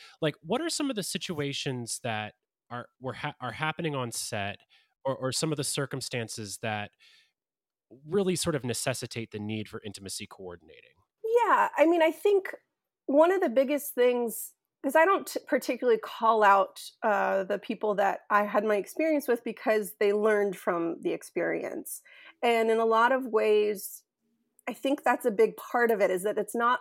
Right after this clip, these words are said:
Speaker 2: always malicious people. It is people who are unaware or are nervous about the situation and aren't communicating, aren't handling it well, or are waiting until we're in the middle of it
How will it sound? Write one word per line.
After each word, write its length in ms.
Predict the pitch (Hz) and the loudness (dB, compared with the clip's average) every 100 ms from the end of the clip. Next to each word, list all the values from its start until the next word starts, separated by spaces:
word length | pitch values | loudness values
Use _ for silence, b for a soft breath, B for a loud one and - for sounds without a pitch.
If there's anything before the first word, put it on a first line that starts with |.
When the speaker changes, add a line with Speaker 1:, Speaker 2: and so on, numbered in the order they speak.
| - | 0
Speaker 2:
always 400 | 226 233 220 185 | 2 4 2 2
malicious 640 | 208 196 196 - 196 - | 0 0 0 -2 -8 -8
people. 440 | - 202 269 277 - | -8 -2 4 6 6
It 120 | 208 | 4
is 160 | 202 190 | 0 -2
people 280 | - 208 220 | -4 -4 0
who 140 | 214 | 2
are 160 | 196 - | 2 0
unaware 720 | 202 196 175 160 180 208 294 330 b b b - | 0 0 0 0 0 2 0 -4 b b b 2
or 200 | 226 214 | 6 8
are 160 | 208 214 | 8 6
nervous 540 | 214 220 220 214 214 | 4 4 4 0 -2
about 360 | 185 190 190 - | 0 2 2 0
the 60 | |
situation 720 | - 185 - 190 185 - 190 | -6 -6 0 2 2 0 -2
and 160 | 185 175 - | 0 -2 -2
aren't 260 | 190 190 - - | 0 0 -2 -6
communicating, 640 | 240 277 269 269 240 233 | -2 0 -2 0 2 2
aren't 200 | 208 - | 0 -4
handling 420 | - 214 202 190 175 | -2 0 2 2 0
it 100 | - | 0
well, 380 | 180 180 185 b b b - | 2 2 2 b b b 4
or 220 | 220 208 | 6 8
are 200 | 208 196 | 8 8
waiting 380 | 233 240 220 202 | 6 8 4 4
until 260 | 190 208 | 0 2
we're 120 | 202 | 2
in 200 | 196 220 | 4 6
the 60 | 220 | 6
middle 320 | 214 208 190 | 6 4 6
of 160 | 170 165 | 6 4
it 240 | 170 - | 0 -2